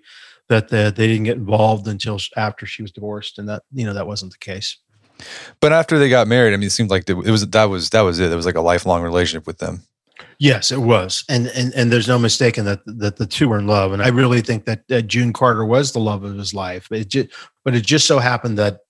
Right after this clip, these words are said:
Speaker 1: unfortunately, you know, he got married to Vivian, realized that she wasn't the love of his life,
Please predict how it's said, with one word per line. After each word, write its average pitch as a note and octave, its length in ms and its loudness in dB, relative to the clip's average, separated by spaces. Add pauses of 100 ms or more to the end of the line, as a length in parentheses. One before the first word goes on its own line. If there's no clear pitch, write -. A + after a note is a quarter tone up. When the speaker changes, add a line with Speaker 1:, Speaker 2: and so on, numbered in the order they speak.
(580)
Speaker 1:
unfortunately, B2 560 2
you A2+ 200 -2
know, G#2+ 80 4
he G#2+ 80 2
got A#2 160 4
married B2+ 240 2
to A2 80 -2
Vivian, A2 600 -2 (840)
realized A2+ 580 4
that G#2+ 100 -6
she B2+ 160 0
wasn't A2+ 360 2
the G#2 100 -4
love G#2 240 0
of F2+ 100 -10
his F#2 220 -6
life, F#2+ 420 -4